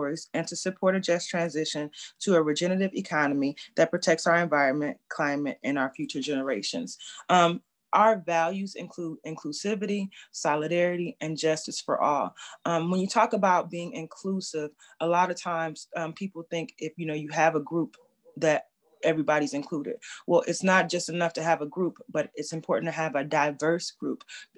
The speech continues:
And then that is, um, interconnected. That brings about that solidarity.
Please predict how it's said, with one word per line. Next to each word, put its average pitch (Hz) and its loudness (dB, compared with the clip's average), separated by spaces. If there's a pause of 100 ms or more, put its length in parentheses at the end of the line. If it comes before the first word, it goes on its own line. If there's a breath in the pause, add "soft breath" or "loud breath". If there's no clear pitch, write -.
And 165 0
then 156 -2
that 156 4
is, 156 0
um, 147 -4 (120)
interconnected. 160 0
That 165 2
brings 170 -2
about 147 2
that - 0
solidarity. 151 0